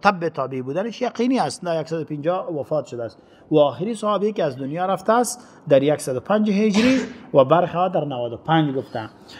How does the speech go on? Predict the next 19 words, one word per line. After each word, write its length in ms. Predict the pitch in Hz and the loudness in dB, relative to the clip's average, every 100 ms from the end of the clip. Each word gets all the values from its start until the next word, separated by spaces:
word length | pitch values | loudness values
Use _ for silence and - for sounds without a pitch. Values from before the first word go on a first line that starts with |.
| - | -6
در 320 | - 131 147 151 | -2 4 6 6
مقدمه 580 | 147 - 131 151 226 | 4 2 2 6 6
بخاری 440 | 214 165 139 151 208 | 6 4 2 4 2
تان 180 | 208 175 | 0 -4
شاه 260 | - 147 | 0 0
ولی 120 | 135 | 0
الله 220 | 135 151 180 | 0 2 0
رحمت 300 | 156 143 131 | 0 -6 -2
الله 120 | 147 | 0
علیه 100 | 165 | 0
یک 60 | |
مقدمه 380 | 135 - 127 143 | 0 -6 -4 -2
سرش 300 | 160 143 123 | 0 -2 -2
نوشته 260 | 139 117 196 | -4 -2 0
کرده، 220 | 214 185 | 2 2
در 220 | 151 196 | 4 4
آخرین 340 | 160 139 165 208 | 4 2 -2 0
صحابی 420 | 175 127 135 208 | -2 0 2 4
را 120 | 214 | 4